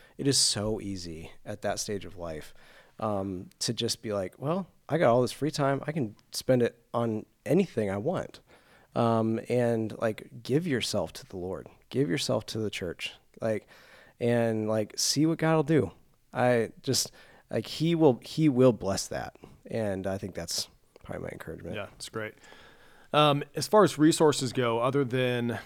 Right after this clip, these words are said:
Speaker 2: God's word in the Bible, which should be your primary source, and we spent a lot of time in, uh, Genesis two, Genesis three, Ephesians five, kind of throughout this message, also looked at First Corinthians eleven, First Corinthians sixteen, First Timothy two. In addition to,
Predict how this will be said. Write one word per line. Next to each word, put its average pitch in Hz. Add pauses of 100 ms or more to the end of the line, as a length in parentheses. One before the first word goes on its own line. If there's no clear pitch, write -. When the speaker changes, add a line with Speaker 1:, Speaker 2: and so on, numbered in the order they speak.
(400)
Speaker 2:
God's 113
word 117
in 110
the 107
Bible, 101
which 104
should 104
be 107
your 101
primary 101
source, 101
and 110
we 104
spent 110
a -
lot 104
of 101
time 107 (600)
in, 113
uh, 107
Genesis 113
two, 139
Genesis 120
three, 127
Ephesians -
five, 127 (140)
kind 110
of 101
throughout 117
this -
message, 110
also 110
looked 113
at 120
First -
Corinthians 113
eleven, 120 (160)
First -
Corinthians 110
sixteen, 120
First -
Timothy 107
two. 113 (880)
In 143
addition 175
to, 139